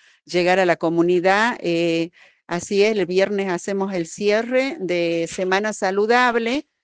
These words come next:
en la Plaza San Martín, eh, donde están invitadas todas las instituciones, tanto educativas, las áreas del municipio y demás población en general. Eh, las actividades de,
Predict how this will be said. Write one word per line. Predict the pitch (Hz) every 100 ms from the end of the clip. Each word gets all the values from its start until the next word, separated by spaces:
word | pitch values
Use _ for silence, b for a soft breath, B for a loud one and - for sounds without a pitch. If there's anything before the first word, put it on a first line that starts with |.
| _
en | 180 175
la | 170
Plaza | 185 196 -
San | 233 247 233
Martín, | 247 240 233 - 247 285 277
eh, | _ 160 180 180 175
donde | 180 185
están | 185 - 240
invitadas | 254 226 226 226 220 214
todas | - 240 233
las | 214
instituciones, | 185 175 196 180 202 220 214 202
tanto | 202 196 185
educativas, | 180 175 180 196 - 240 247 233 226 240 - _ _
las | 185 175
áreas | 185 202 208 208
del | 180
municipio | 175 170 180 - 247 247 220 240 226 285 - _ _ _
y | - 208 202 190
demás | 180 196 196 226
población | 175 170 175 170 180 175 170
en | 160
general. | 180 170 170 170 180 277 - _ _ _ _
Eh, | 165 170 165 165 160 131 131
las | 175 170 180
actividades | 180 - 208 214 214 214 214 208
de, | 175 175 170 170 170 160